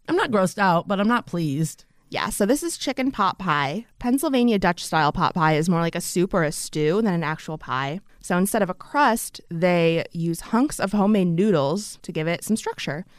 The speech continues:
Speaker 2: So that's what you'll see in there. There's kind of like, like gluey chunks.
Speaker 1: Yeah, it looks kinda like, um, dumplings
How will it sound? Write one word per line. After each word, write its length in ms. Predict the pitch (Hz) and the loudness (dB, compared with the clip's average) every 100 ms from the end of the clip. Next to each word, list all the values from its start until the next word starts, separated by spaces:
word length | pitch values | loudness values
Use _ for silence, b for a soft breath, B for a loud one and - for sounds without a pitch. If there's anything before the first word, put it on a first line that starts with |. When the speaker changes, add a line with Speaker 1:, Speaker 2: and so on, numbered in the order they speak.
| - | -4
Speaker 2:
So 120 | 220 | 0
that's 140 | 226 | 0
what 120 | 240 | 2
you'll 100 | 226 | 0
see 160 | 226 202 | 2 2
in 60 | 175 | 2
there. 100 | 156 | 2
There's 160 | 156 | 0
kind 160 | - 175 | 0 2
of 80 | 165 | 2
like, 200 | 151 _ _ _ | -2 _ _ _
like 200 | 190 175 | -4 -2
gluey 340 | 165 180 185 156 | 2 4 4 2
chunks. 540 | 180 143 - - - - | 0 -2 -4 -14 -10 -2
Speaker 1:
Yeah, 240 | 277 214 | 0 2
it 120 | 226 | 2
looks 180 | 233 247 | 2 0
kinda 220 | 240 262 | 0 0
like, 240 | 254 233 214 | 2 0 2
um, 100 | 196 | 2
dumplings 760 | 165 160 165 262 285 294 269 | 4 2 0 0 0 0 -4